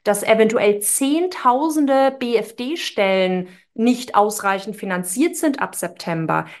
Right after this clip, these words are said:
die haben alle, ähm, den Schwanz eingezogen, um's mal so zu sagen,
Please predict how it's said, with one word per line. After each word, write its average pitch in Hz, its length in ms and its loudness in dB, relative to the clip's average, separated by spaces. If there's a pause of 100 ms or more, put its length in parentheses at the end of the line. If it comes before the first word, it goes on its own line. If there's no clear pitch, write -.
(100)
die 180 180 2
haben 202 320 4
alle, 247 580 4
ähm, 240 560 2 (160)
den 285 80 0
Schwanz 294 280 2
eingezogen, 175 560 -2
um's 185 200 -6
mal 175 200 2
so 175 140 -4
zu 214 160 -6
sagen, 175 480 0